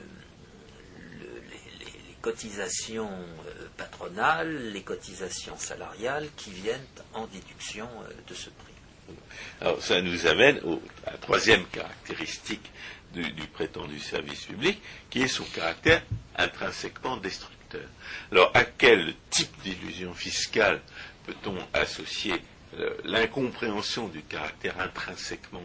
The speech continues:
Speaker 2: destructeur du prétendu service public, puisque le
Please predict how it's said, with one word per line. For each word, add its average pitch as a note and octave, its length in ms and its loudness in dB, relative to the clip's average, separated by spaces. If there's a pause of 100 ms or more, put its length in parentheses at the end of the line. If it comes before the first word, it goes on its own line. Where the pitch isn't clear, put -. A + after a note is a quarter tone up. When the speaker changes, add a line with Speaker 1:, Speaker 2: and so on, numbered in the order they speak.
Speaker 2:
destructeur - 720 -6 (400)
du - 80 -14
prétendu D2 540 -14
service - 540 -12
public, - 380 -12
puisque - 200 -16
le - 160 -16